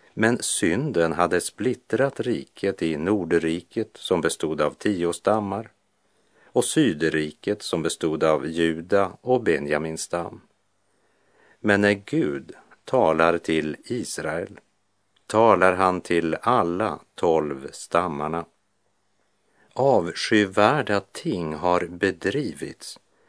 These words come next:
i Israel och i Jerusalem. Gud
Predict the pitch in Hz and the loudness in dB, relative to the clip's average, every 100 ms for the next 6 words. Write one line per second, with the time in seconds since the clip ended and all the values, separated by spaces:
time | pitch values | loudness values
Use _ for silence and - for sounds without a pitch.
0 | _ - 98 - 123 92 - 92 95 76 | _ -8 -8 -4 -6 -6 -2 2 2 2
1 | 82 - _ _ 92 - 76 71 78 85 | -4 -14 _ _ -6 -4 -6 -2 -2 -2
2 | 95 - 85 85 101 101 _ _ _ _ | -6 -6 -8 -8 -12 -18 _ _ _ _
3 | _ _ _ _ _ _ - - _ 127 | _ _ _ _ _ _ -20 -20 _ -2
4 | 147 139 | 0 -2